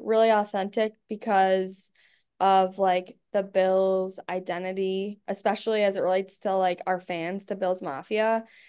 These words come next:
Um, because if someone just, like, shows up and is wearing a Bills hat and they're like, "Who is this? Like, why should we care about this person?" Like you said, you can't just stick somebody in the gear and be like, "They're a Bills fan."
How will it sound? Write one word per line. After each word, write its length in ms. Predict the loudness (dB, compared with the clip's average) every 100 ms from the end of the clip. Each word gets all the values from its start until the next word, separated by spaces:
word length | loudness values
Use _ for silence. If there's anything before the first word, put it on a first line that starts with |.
| _ _ _ _ _ 0
Um, 260 | 4 4 2
because 440 | 2 4 6 4
if 200 | 0 -2
someone 460 | 0 -2 0 -2 -2
just, 160 | -2
like, 220 | 0 -2 -4
shows 400 | 2 4 6 6
up 300 | 4 2 0
and 100 | -4
is 100 | -4
wearing 220 | -4 -2
a 80 | 0
Bills 320 | 2 2 0
hat 320 | -2 0 0
and 100 | -2
they're 120 | -2
like, 240 | -2 -2 -4
"Who 180 | -2
is 220 | 0 -2 -4
this? 280 | -4 -2
Like, 200 | -4 -4
why 160 | -2 -4
should 140 | -4
we 100 | -10
care 240 | -6 -2 0
about 260 | 0 -2
this 180 | -4 -6
person?" 600 | -4 -4 -4 -4 -6 -4
Like 180 | -6 -6
you 80 | -8
said, 240 | -4 -4
you 60 | -4
can't 200 | -8 -8
just 220 | -8 -10
stick 260 | -2 -2 -2
somebody 440 | -6 -4 -4 -4
in 260 | -4 -6 -6
the 80 |
gear 240 | -6 -4 -4
and 80 | -2
be 80 |
like, 220 | -2 -2 -2
"They're 180 | -2
a 20 | 2
Bills 320 | 2 0 2
fan." 440 | 4 4 2 -2